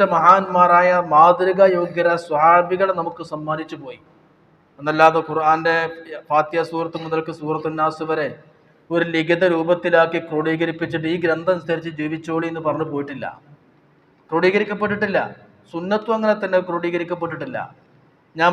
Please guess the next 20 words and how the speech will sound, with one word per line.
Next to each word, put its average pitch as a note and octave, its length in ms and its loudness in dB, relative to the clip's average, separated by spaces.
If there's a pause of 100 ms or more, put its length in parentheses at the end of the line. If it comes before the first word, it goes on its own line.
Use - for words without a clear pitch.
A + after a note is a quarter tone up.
പറഞ്ഞതൊക്കെ F3 420 2
പുസ്തകത്തിലാക്കിയിട്ടുണ്ട്, E3 1080 -2
ആ D#3 40 0 (100)
പുസ്തകം E3+ 340 -8
നോക്കി D#3+ 260 -4
വായിച്ച് D3+ 320 -2
പഠിച്ചോളണ്ടി. D3+ 520 -6 (960)
ഞാൻ F3 160 6
പറഞ്ഞ G3 280 6
എനിക്ക് F#3+ 220 2
കിട്ടിയ G3+ 260 2
വഹയികളൊക്കെ G3 600 4
ഒരു F#3+ 160 2
ക്രോഡീകരിച്ച് F#3 560 0
ഒരു F#3+ 100 -2
ഗ്രന്ഥത്തിലാക്കിയിട്ടുണ്ട്, F#3 920 0
അതനുസരിച്ച് F#3 460 0
ജീവിച്ചോളണ്ടി F3+ 560 -4
എന്നല്ല F3+ 240 -2 (100)
പറഞ്ഞത്. D#3 300 -4